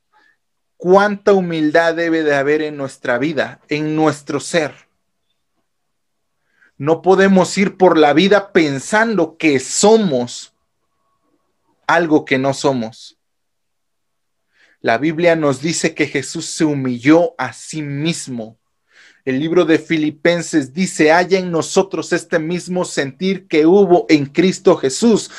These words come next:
el cual, siendo Dios mismo, no escatimó seguir siendo como Dios, sino que se despojó, tomando forma de hombre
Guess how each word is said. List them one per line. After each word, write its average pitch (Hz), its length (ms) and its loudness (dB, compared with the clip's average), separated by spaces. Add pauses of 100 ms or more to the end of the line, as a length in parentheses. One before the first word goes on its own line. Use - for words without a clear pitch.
(220)
el 143 240 2
cual, 196 420 4
siendo 190 720 4
Dios 175 480 2
mismo, 151 600 0 (200)
no 170 300 4
escatimó 170 800 -2
seguir 156 560 -2
siendo 175 640 0
como 151 260 0
Dios, 156 540 0 (1400)
sino 160 480 -2
que 156 160 2
se 147 280 0
despojó, 143 960 0 (340)
tomando 165 560 2
forma 180 580 2
de 165 160 4
hombre 156 460 2